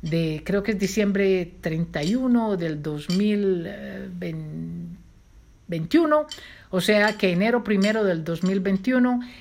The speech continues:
la persona tenía ya que estar dentro de los Estados Unidos. Hablábamos de cómo probar esa presencia física y que lo más importante son aquellos documentos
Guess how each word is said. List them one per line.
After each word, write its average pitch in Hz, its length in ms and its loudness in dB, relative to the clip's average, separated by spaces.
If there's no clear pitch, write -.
la 170 180 0
persona 226 380 2
tenía 214 340 2
ya 233 240 2
que 233 80 -2
estar 214 420 4
dentro 170 320 0
de 156 80 0
los 147 180 -6
Estados 139 480 -6
Unidos. 113 400 -14
Hablábamos 247 600 2
de 175 120 -2
cómo 247 360 0
probar 185 340 2
esa 196 260 0
presencia 160 520 -6
física - 560 -12
y 208 100 2
que 226 140 2
lo 226 100 -2
más 285 220 0
importante 240 760 -2
son 196 240 2
aquellos 269 480 -2
documentos 247 760 0